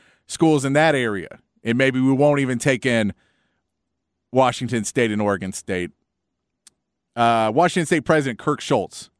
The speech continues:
uh, spoke and wrote a letter, spoke out in an fr-, interview, uh, and he has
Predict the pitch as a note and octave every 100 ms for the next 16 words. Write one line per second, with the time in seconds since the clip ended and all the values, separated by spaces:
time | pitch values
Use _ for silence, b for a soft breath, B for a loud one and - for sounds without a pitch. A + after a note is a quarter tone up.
0 | _ _ _ _ _ - G#2 G2+ - -
1 | B2+ B2 A#2+ A#2+ C3 B2 D3+ D3 C#3+ C3+
2 | B2+ - C3+ C3+ C3 B2 A#2 C#3 C3 B2
3 | A2+ A#2+ A2 - _ _ _ _ - G#2+
4 | G#2+ G#2 G#2+ G#2+ C3+ C3 A#2+ A#2 B2 A2+
5 | -